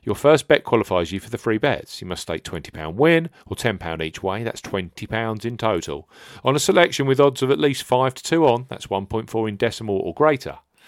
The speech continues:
This bet can be on any sport except horse racing. As we always say on the New Customer Offer podcast, do not cash out your qualifying bet. Unibet, once your qu-, qualifying bet has been settled with, will give you a ten pound pre-match first,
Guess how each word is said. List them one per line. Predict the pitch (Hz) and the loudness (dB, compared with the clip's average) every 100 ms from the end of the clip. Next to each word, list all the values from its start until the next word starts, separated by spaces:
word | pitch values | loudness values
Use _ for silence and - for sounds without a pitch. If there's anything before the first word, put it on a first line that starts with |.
| - - 123 - | -20 -20 -18 -8
This | 123 | -4
bet | - 151 - - | 8 8 8 -8
can | 95 | -10
be | 78 | -8
on | 78 | -8
any | 82 | -8
sport | - 95 98 123 | -4 -2 -2 -4
except | - - - 175 165 - - _ | -6 -4 2 2 2 0 -20 _
horse | - 135 - | -2 -2 0
racing. | 80 - 78 _ _ _ _ - - - - | -4 -6 -16 _ _ _ _ -20 -20 -20 -12
As | - 131 147 160 135 | 2 6 8 6 6
we | 156 | 6
always | 156 151 | 6 6
say | 151 | 6
on | 131 | 4
the | 101 | 4
New | 101 107 | -4 -4
Customer | 117 - 117 110 | -6 -6 -2 -2
Offer | - | -2
podcast, | - 107 - 78 71 - | -2 -2 -2 -8 -6 0
do | 117 | 0
not | 113 117 131 - - | 4 2 2 -4 -8
cash | - 127 131 | -4 -2 0
out | 104 76 - - | -2 -2 -10 -6
your | 101 | -6
qualifying | - 95 85 - 73 69 71 - | -2 -2 -2 -4 -8 -8 -6 0
bet. | 90 - - - _ _ _ - - - - - | 0 -2 -16 -16 _ _ _ -20 -20 -20 -20 -6
Unibet, | 160 190 160 82 80 | 4 6 8 6 2
once | 104 107 107 | -2 -2 -4
your | |
qu-, | - - - | -4 -4 -4
qualifying | - 107 - 95 87 | 0 0 0 -6 -4
bet | 87 | -6
has | 87 | -6
been | 85 | -12
settled | 80 - 95 123 - | -6 -4 -2 -2 -4
with, | 82 - | -8 -8
will | - 110 175 156 | -2 8 8 8
give | 151 156 | 4 0
you | 101 82 92 _ _ | 2 -2 -4 _ _
a | - | -18
ten | - 92 98 | -10 -8 -8
pound | 101 85 78 | -8 -10 -10
pre-match | - 92 87 76 - - | -6 -6 -4 -8 -8 -14
first, | - 139 180 185 - | -4 4 6 4 -2